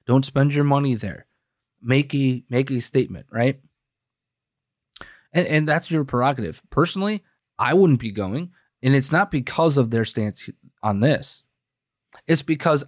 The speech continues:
I refuse to spend money in a nation in which they enslaved people to build the stadiums,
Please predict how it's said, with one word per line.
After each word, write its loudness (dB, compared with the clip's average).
I 0
refuse 0
to 4
spend 2
money 2
in 4
a 4
nation 2
in 2
which 0
they 4
enslaved 0
people -2
to 4
build 2
the 0
stadiums, -2